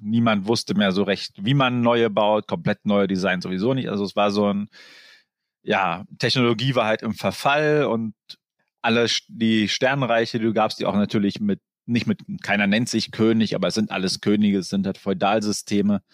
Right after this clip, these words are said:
versuchen alle irgendwie sich zum ne-, zum großen, ja, Sternenbu-, wie nennt das sich auf Deutsch damals? Oh Gott. Egal, die wollen auf jeden Fall alle die Star League neu gründen für sich oder den Sternenbund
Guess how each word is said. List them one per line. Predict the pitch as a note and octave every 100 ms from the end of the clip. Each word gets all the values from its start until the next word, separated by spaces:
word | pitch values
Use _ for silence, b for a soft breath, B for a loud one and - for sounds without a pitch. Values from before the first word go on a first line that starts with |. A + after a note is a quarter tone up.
| b b b b b
versuchen | - A2+ B2 D3 C#3 C3 -
alle | G#2+ B2+ A#2+ -
irgendwie | A2+ C3 B2 G#2+ A2+
sich | G2+ A2 -
zum | - A2+ G#2
ne-, | A2 - -
zum | - A2 G#2+ G#2+ G2+
großen, | F#2 A#2+ B2 C3 A#2+ A#2 A2 - _ -
ja, | G2+ G2+ F#2+ F2+
Sternenbu-, | - - A2+ A2 G#2+ G#2 G2+ - -
wie | F#2+ A2+
nennt | C3
das | A2
sich | G#2
auf | G2 -
Deutsch | G#2+ G#2 -
damals? | G2 G2 G2 - B B B
Oh | A2
Gott. | - - - _ _ _ _ -
Egal, | G#2 A2 B2+
die | B2+
wollen | C3+ B2
auf |
jeden | B2+
Fall | B2
alle | G#2+ B2+
die | A2+
Star | - - A2+
League | B2 A2
neu | A2 A2 B2+
gründen | A2 A#2 A#2 A#2+ A2+
für | - A2
sich | G2+ G#2+ -
oder | G#2 G2+
den | F#2+
Sternenbund | - A2 A2+ G#2 G#2